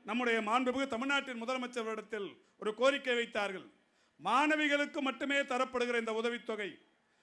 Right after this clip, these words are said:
மாணவர்களாகிய எங்களுக்கும் தரப்பட வேண்டும் என்கின்ற வகையில் கோரிக்கை வைத்தார்கள். மாண்புமிகு தமிழ்நாட்டின் முதலமைச்சர் அவர்கள் அந்த கோரிக்கையும் ஏற்று கடந்த வாரம்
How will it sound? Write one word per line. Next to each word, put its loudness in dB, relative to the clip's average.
மாணவர்களாகிய 4
எங்களுக்கும் 2
தரப்பட 0
வேண்டும் 2
என்கின்ற -6
வகையில் -4
கோரிக்கை 0
வைத்தார்கள். -6
மாண்புமிகு 0
தமிழ்நாட்டின் 2
முதலமைச்சர் 4
அவர்கள் 2
அந்த -2
கோரிக்கையும் 2
ஏற்று -2
கடந்த 0
வாரம் 4